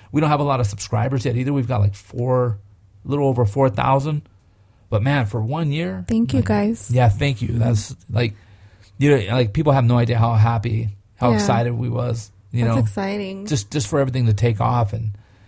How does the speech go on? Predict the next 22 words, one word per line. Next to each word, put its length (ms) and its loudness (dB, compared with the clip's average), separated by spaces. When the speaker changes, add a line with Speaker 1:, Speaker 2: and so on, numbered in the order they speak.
Speaker 1:
it's 140 -4
been 160 -2
really 220 0
cool. 260 -2
But 160 -2
man, 180 0
all 140 2
the 80 2
places 340 -2
we've 220 0
been, 340 -2
we 80 -2
went 140 2
to 60 -6
Amityville, 760 0
we 100 -2
went 180 2
to, 280 -2
to 140 -6
the 320 -2
Redondo 500 -2
Beach, 640 -4